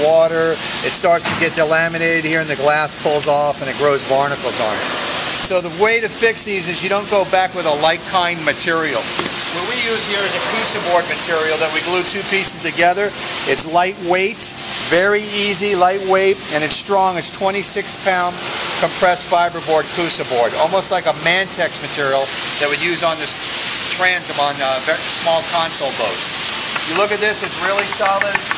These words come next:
lightweight, strong, it will never break. This gets epoxy on the back of the transom and then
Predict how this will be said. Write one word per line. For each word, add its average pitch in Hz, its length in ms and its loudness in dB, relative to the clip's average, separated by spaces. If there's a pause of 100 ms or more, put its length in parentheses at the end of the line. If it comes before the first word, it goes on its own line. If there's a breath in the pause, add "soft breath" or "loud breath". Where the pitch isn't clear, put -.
(220)
lightweight, 190 460 0
strong, 190 420 2
it 185 240 -2
will 160 100 -2
never 175 220 2 (100)
break. 175 240 2 (480)
This 196 220 0
gets 202 320 -2 (320)
epoxy 208 580 2
on 208 160 0
the 208 140 -4
back 196 260 2
of 190 80 -6
the 185 80 -4
transom 196 460 -2
and 165 160 0
then 165 140 0